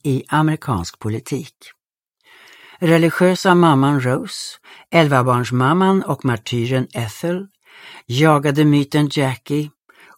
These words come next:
olyckliga Joan som bryskt knuffas ut ur Kennedy-klanen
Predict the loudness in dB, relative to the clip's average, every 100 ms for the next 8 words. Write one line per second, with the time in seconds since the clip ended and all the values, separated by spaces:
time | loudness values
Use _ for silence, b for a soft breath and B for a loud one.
0 | -2 0 2 0 0 -4 -2 -2 0 -2
1 | -2 -4 -6 -8 -4 -2 0 -2 -4 -6
2 | -16 -10 -4 -2 -2 -2 -2 -4 -4 -6
3 | -6 -4 -2 -2 -6 -4 -4 -2 -4 -6